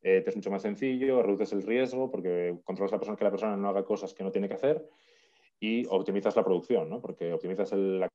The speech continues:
carga del camión, eh, y llevas la carga ni, ni por encima ni por debajo.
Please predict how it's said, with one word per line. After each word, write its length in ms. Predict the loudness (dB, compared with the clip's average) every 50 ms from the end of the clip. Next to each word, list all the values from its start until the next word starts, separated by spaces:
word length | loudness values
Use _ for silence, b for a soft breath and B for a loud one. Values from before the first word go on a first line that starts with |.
| _ _
carga 240 | -2 0 2 2
del 100 | 0 2
camión, 720 | 0 0 0 2 2 2 2 2 0 -2 -4 -8 -10 -14 _ -4
eh, 380 | -2 -2 -2 -2 -2 -4 -6 -6
y 300 | -8 -8 -6 -6 -6 -4
llevas 280 | 0 0 0 2 2 2
la 200 | 2 2 2 2
carga 280 | 0 0 2 2 0
ni, 100 | 0 0
ni 220 | -2 -2 -2 -2 -2
por 120 | -2 -2
encima 220 | -2 -2 -2 -2
ni 80 | -2 -2
por 160 | -2 -2 0
debajo. 340 | 0 0 0 -2 -6 -18